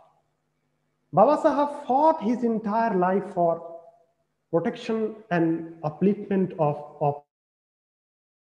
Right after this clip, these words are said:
oppressed class. For oppressed classes, Ambedkar, uh, is a symbol of achievement, empowerment,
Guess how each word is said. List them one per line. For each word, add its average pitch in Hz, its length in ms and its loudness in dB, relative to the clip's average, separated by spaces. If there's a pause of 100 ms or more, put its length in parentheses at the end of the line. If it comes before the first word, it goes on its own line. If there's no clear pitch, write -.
(180)
oppressed 143 340 0 (720)
class. - 460 -8 (1400)
For 160 180 4
oppressed 160 520 -2
classes, 170 520 2 (640)
Ambedkar, 214 640 4 (640)
uh, 160 380 2
is 202 120 0
a 185 60 6
symbol 233 580 2
of 165 280 -2
achievement, 170 720 2 (240)
empowerment, 170 800 2